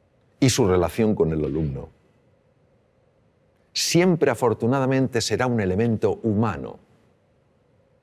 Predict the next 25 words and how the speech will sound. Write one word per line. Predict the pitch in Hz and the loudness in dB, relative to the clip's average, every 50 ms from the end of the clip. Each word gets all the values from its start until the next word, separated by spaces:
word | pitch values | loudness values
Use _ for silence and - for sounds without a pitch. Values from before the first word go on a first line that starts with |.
| _ _ _ _ _ _ _ _ _ _ _ _ _ _ _ - - | _ _ _ _ _ _ _ _ _ _ _ _ _ _ _ -4 -2
Esto | 135 123 - - 110 | -2 -2 0 -2 -2
será | - 107 - 113 | -2 -2 0 0
insustituible. | 117 101 90 - - 82 - - - - 76 69 65 65 64 - - - - _ _ _ _ _ _ _ _ _ _ _ _ _ _ | 0 0 -2 -4 -6 -8 -8 -8 -8 -10 -10 -8 -8 -10 -8 -8 -10 -12 -12 _ _ _ _ _ _ _ _ _ _ _ _ _ _
¿Mm? | 98 104 120 139 - _ _ _ _ _ _ | -8 -6 -6 -8 -10 _ _ _ _ _ _
Entonces, | _ - 98 92 | _ -4 -4 0
por | - 117 117 | 2 0 2
eso | 107 143 | 2 2
me | 123 117 | 2 2
parece | - 107 104 113 117 - - 135 120 - - - - _ _ _ | 2 0 -2 -2 -2 0 -2 -2 -2 -4 -8 -18 -20 _ _ _
clave. | - - 110 110 90 85 71 - | -2 0 2 2 2 2 0 -2
Cuando | - - 127 117 110 107 107 131 | -2 0 2 2 4 4 4 4
uno | 165 196 202 185 | 4 4 2 2
sabe | 147 - 180 175 170 135 104 | 0 0 0 2 2 2 2
que | - | 0
esto | 117 - 156 | -2 -2 -2
es | - | 0
importante, | 160 147 - 143 135 - - 131 131 131 - 160 180 - - - - - | 0 0 0 0 -2 0 0 -2 -2 0 -2 -2 -4 -4 -10 -18 -18 -2
lo | - 123 110 | -2 0 2
puede | - 151 139 139 | 2 2 2 2
cuidar. | - - 120 107 107 104 | 2 2 2 2 4 2
Entonces, | 107 101 135 - | 2 0 0 -2
¿qué | - - 170 | 0 -2 0
se | - 185 | 0 0
puede | - - 160 156 147 | 0 2 2 2 2
hacer? | 151 139 - 180 135 - - | 0 0 0 -2 -2 -2 -4